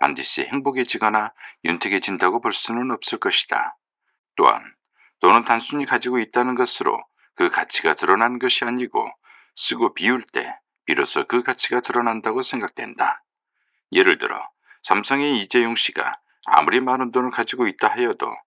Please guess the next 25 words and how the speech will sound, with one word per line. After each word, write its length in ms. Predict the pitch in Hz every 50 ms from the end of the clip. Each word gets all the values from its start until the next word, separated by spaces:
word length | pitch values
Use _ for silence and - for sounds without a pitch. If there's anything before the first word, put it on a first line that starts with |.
| _ _ _ _ _ _
나에게는 560 | - 71 73 73 73 71 69 78 76 78 76 76
아무런 380 | - 73 78 80 - 131 135 131
의미가 340 | 120 117 123 123 123 143 127
없다. 480 | - - _ - - - - - - _ _ _ _ _ _ _ _ _ _ _ _ _ -
가까이 300 | - 80 - - 104 98
있는 320 | 104 117 127 139 143 139 135
친척이나 560 | - - 151 135 - - 143 131 143 135 139
친구들이 640 | 135 - - 147 139 143 127 123 120 120 117 113 110 - _ _ _ _ _ _ _ _ -
나에게 340 | 78 76 76 76 - 76 73
식사라도 580 | - - - - - - 147 143 139 127 135
한번 240 | 127 135 127 131 127
사고 400 | 120 - 139 135 - - 120 117 - _ _ _ _ _ _ _ _ _ _ _ -
커피라도 440 | - 90 - - - 143 139 131 147
한잔 260 | 135 143 139 147 143
살 260 | - - 156 147 - -
때 260 | - 139 113 - - _ _ _ _ _ _ _ _ _ -
그것이 420 | - 95 92 104 120 120 - -
고맙고 600 | - - 117 117 117 113 - _ - - 123 - - - -
비로소 380 | - 78 82 76 - - 76
그 160 | - - 92 92
가치가 440 | - 117 117 - - - 127 123
드러나는 500 | 123 - 123 110 117 113 110 110 120 131
것이다. 560 | 127 135 110 - - - - 110 85 - - _ _ _ _ _ _ _ _ _ _ _ _ _ _ -
그래서 360 | - 87 92 90 - - 139
예로부터 720 | 127 113 110 107 123 120 - - _ - - - - -